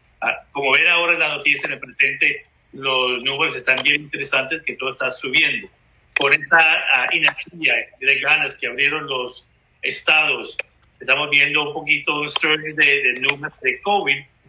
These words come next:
Entonces, con eso estamos más al punto, más, más dirigidos a, a la seguridad, ¿sí? Entonces,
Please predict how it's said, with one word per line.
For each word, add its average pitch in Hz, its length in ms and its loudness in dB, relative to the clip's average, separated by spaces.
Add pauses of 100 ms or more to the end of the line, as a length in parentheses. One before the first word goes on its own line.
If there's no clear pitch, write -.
Entonces, 185 560 0 (840)
con 151 160 0
eso - 180 2
estamos 165 380 0
más - 400 0
al - 160 -6
punto, 117 380 -8
más, 135 600 -2
más 175 300 0 (400)
dirigidos 147 520 2
a, 131 80 6
a - 160 2
la 127 120 2
seguridad, 117 680 0 (100)
¿sí? - 380 -4 (340)
Entonces, 156 460 2